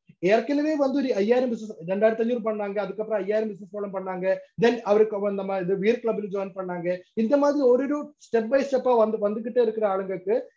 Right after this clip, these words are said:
next ஸ்டெப்புக்கு வருது. It is, it is very, very easy.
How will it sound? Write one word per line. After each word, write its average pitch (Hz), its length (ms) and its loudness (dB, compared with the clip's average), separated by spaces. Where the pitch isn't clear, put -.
next 226 300 -2
ஸ்டெப்புக்கு 254 460 -2
வருது. 233 340 2
It 190 120 -6
is, 247 200 -4
it 185 120 -6
is 226 200 -6
very, 220 200 2
very 269 200 2
easy. 220 280 0